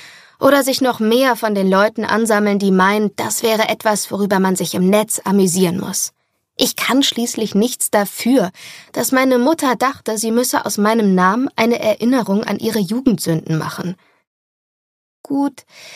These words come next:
ich hätte meinen YouTube-Kanal vielleicht nicht unbedingt Hollywoods D I Y nennen müssen. Aber als wir The Creative Bugs vor zwei Jahren aufgelöst haben, war mein Name auf der Plattform längst bekannt.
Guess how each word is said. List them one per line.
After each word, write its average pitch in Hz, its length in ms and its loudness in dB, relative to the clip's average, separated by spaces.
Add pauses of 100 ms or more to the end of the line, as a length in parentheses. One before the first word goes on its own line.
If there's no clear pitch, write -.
(440)
ich 202 180 -2
hätte 202 200 0
meinen 202 220 4
YouTube-Kanal 208 800 0
vielleicht 196 340 -4
nicht 247 400 -6
unbedingt 240 640 2 (300)
Hollywoods 226 800 0
D 220 200 -4
I 185 140 0
Y 185 420 2
nennen 175 240 0
müssen. 196 480 -4 (260)
Aber 277 200 2 (100)
als 262 240 -2
wir 247 120 2
The 220 100 -2
Creative 208 480 0 (100)
Bugs 240 360 -2
vor 190 180 -4
zwei 208 260 0
Jahren 196 320 0
aufgelöst 202 640 -2
haben, 180 340 -2 (500)
war 233 140 2
mein 240 200 2
Name 247 320 2
auf 247 100 -6
der 226 120 -6
Plattform 226 440 -2
längst 202 260 -2
bekannt. - 480 -10